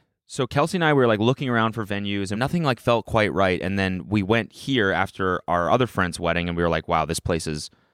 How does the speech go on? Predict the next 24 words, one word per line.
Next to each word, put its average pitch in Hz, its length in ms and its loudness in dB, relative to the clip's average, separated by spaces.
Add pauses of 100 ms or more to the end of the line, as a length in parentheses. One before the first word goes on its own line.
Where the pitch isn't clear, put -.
(340)
amazing." 80 680 -2 (280)
And 82 440 -4
we 90 160 0
asked 85 200 0
if 76 80 -14
they 80 100 -8
did 73 120 -12
weddings, 101 480 0
and 82 140 -4
they 80 60 -2
were 78 100 -6
so 101 320 -4
accommodating. 98 680 2
Everything 104 240 0
was 90 120 -4
so 101 280 0
fucking 95 340 -2
perfect. 92 380 -2
It 104 40 2
was 113 120 0
just, 117 120 0
like, 113 160 -2
the 101 80 -2
perfect - 540 -2